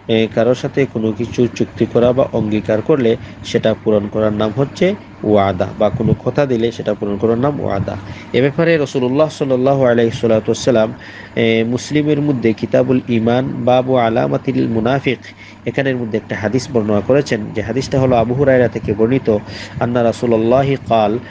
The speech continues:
আয়াতুল মুনাফিকি সালাসুন, ইদা হাদ্দাসা কাযাবা, ওয়া ইদা ওয়া'দা আখলাফা, ওয়া ইদা তুমিনা খানা।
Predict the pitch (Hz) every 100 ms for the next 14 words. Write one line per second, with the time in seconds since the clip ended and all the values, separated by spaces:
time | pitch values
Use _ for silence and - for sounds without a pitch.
0 | - - - 127 139 143 143 135 120 117
1 | 135 131 143 135 - 113 127 139 - 127
2 | 120 113 117 113 117 - - - - -
3 | - 143 139 123 127 - 131 120 117 113
4 | 110 110 113 127 117 110 110 120 143 151
5 | 139 - 131 123 131 135 - - - -
6 | 113 110 - - 131 117 110 107 - 113
7 | 104